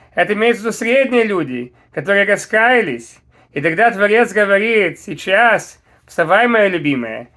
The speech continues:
моя чистая, и иди». Насчет винограда мы говорим, что это создает хороший запах. Почему сказано насчет запаха? Потому что когда развивается виноград, он еще не полный фрукт,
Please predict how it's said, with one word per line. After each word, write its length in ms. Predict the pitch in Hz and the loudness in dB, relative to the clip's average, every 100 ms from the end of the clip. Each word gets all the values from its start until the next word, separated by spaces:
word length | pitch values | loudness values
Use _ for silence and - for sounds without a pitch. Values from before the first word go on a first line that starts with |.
| _ _ _ - | _ _ _ -4
моя 200 | 147 147 | -2 -2
чистая, 760 | - 247 - - 135 117 127 | -2 -4 -4 -4 -4 -4 -8
и 200 | 151 156 | -8 -6
иди». 340 | 143 131 107 - _ _ _ _ _ _ - | -6 -10 -12 -16 _ _ _ _ _ _ -16
Насчет 260 | 131 165 | -10 -10
винограда 500 | 160 160 156 196 214 | -6 -6 -2 -2 -2
мы 60 | 180 | -4
говорим, 220 | 170 175 | -4 -6
что 140 | 151 160 | -8 -10
это 100 | 147 | -10
создает 340 | 151 180 170 | -4 -2 -2
хороший 380 | 170 185 165 180 | -2 -2 -2 -6
запах. 540 | 143 185 190 143 127 | -2 0 0 -2 -10
Почему 300 | - 131 156 | -12 -8 -8
сказано 300 | 160 185 170 | -2 -2 0
насчет 200 | 160 165 | -4 -8
запаха? 480 | 143 147 123 143 123 - _ _ _ | -4 -2 -2 -6 -20 -20 _ _ _
Потому 160 | - 135 | -16 -10
что 100 | 139 | -8
когда 260 | 147 185 | -2 0
развивается 680 | 208 175 170 190 202 180 185 | 0 -2 0 2 2 -2 -8
виноград, 640 | 165 170 160 226 180 196 - _ _ _ _ _ _ _ _ _ _ - | -6 -6 -4 0 0 0 -6 _ _ _ _ _ _ _ _ _ _ -4
он 200 | 175 208 | -2 -2
еще 220 | 160 180 | -2 -4
не 180 | 185 202 | -2 -2
полный 360 | 202 185 175 | 0 0 0
фрукт, 360 | 147 151 151 | -4 -4 -6